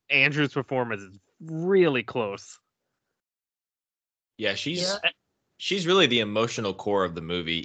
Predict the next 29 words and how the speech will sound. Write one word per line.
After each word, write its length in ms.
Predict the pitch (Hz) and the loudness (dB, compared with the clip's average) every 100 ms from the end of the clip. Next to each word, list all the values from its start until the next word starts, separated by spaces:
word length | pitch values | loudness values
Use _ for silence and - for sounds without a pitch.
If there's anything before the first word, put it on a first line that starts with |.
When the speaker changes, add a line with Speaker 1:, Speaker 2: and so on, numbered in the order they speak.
| 117 | 0
Speaker 2:
even 200 | 214 165 | 0 0
before 300 | 104 120 165 | 0 2 2
she 140 | - | 2
dies, 380 | 82 76 76 76 | -2 -2 -2 -4
'cause 140 | - | -4
she 240 | 98 135 135 | -2 4 4
is 140 | 104 | 4
the 100 | 101 | 2
Speaker 3:
Mm-hmm. 80 | 143 | 0
Speaker 2:
person 380 | 107 98 - 95 | 0 0 -4 -6
who 200 | 95 90 78 _ _ _ _ _ _ _ _ | -4 -4 -6 _ _ _ _ _ _ _ _
is, 200 | 110 92 | -2 2
like, 180 | 101 - | 0 0
the 80 | 95 | -2
moral 300 | 92 101 90 | 2 2 2
compass 440 | - 104 101 92 | 0 -2 0 -2
for 100 | - | -4
Peter 380 | 90 - 92 85 | -10 -4 -2 0
and 180 | 85 85 | -2 -2
tells 340 | - 104 101 | 0 2 2
him, 160 | 98 87 | 0 -2
"You 120 | 87 90 | -4 -4
have 320 | 101 92 87 | 0 0 -2
to 80 | 92 | -8
help 260 | 85 87 - | -4 -6 -6
these 180 | 87 | -12
people." 540 | - 113 120 73 64 - | -8 -8 -6 -8 -10 -12
So, 580 | - - 90 82 78 78 _ - _ _ _ _ _ _ _ | -8 -2 0 0 -4 -10 _ -20 _ _ _ _ _ _ _
yeah, 440 | 95 101 92 85 | 2 4 4 2